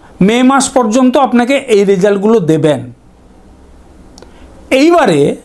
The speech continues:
তার ট্রানজিট, তার গোচর চলে আসবেন কোথায়? ফিফথ হাউসে, কারণ রাহুর উল্টো চাল। যেই ফিফথ হাউসে এলেন, তার সাথে সাথে ফিফথ হাউস সম্পর্কে আগেও আলোচনা করেছি, আবারও বলি, যারা খেলাধুলো করছেন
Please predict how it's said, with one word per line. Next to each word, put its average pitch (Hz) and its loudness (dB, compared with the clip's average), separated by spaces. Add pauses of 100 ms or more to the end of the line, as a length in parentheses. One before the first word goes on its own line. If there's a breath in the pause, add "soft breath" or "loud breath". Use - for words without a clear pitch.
(460 soft breath)
তার 226 -4
ট্রানজিট, 269 0 (340)
তার 214 0
গোচর 254 0 (400)
চলে 233 2
আসবেন 262 -2
কোথায়? 262 0
ফিফথ 320 -2
হাউসে, 190 -2
কারণ 208 0
রাহুর 214 0
উল্টো 254 0
চাল। 113 -14 (2000 loud breath)
যেই 311 2
ফিফথ 330 0
হাউসে 311 2
এলেন, 160 0 (800)
তার 277 0
সাথে 302 -2
সাথে 170 -2 (500 loud breath)
ফিফথ 311 0
হাউস 311 0
সম্পর্কে 311 0
আগেও 277 0
আলোচনা 294 0
করেছি, 285 0
আবারও 269 0
বলি, 254 0
যারা 254 0
খেলাধুলো 277 0
করছেন 175 -6